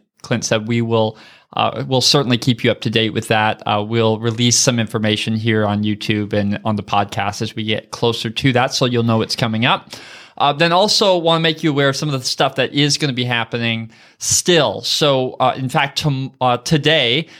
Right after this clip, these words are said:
uh, when this releases, we're going to have, uh, released the first episode of a series we're gonna be doing for the next five or six weeks, in which we're just gonna be combing through our libraries,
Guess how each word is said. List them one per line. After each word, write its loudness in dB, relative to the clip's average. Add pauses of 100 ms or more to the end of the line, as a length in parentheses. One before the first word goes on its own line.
(140)
uh, 2
when 0
this 2
releases, -2
we're 0
going 0
to 0
have, 0 (120)
uh, 0
released 0
the -2
first 0
episode 0
of -2
a 0
series 0 (300)
we're 2
gonna 4
be 0
doing 2
for -4
the -2
next -2
five 0
or -6
six -6
weeks, -6 (320)
in 2
which 0
we're 4
just 2
gonna 2
be 4
combing 0
through 2
our 4
libraries, 0